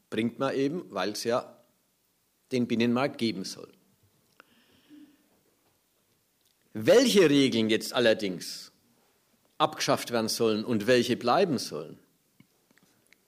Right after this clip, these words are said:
ist totaler Streitgegenstand,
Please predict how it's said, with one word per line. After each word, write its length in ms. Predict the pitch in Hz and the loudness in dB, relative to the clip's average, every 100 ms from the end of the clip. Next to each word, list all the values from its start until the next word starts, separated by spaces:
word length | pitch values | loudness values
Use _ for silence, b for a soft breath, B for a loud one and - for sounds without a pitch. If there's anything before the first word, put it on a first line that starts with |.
| B B B B B B B B B B _ - | B B B B B B B B B B _ 0
ist 300 | 226 190 - - _ | 2 2 -4 -14 _
totaler 800 | 135 123 - - 107 151 185 175 | -2 -2 -6 -10 -4 0 0 0
Streitgegenstand, 1160 | - - 131 190 - 127 110 113 - 110 170 | -4 -4 0 0 0 -2 -2 -4 -4 -4 -6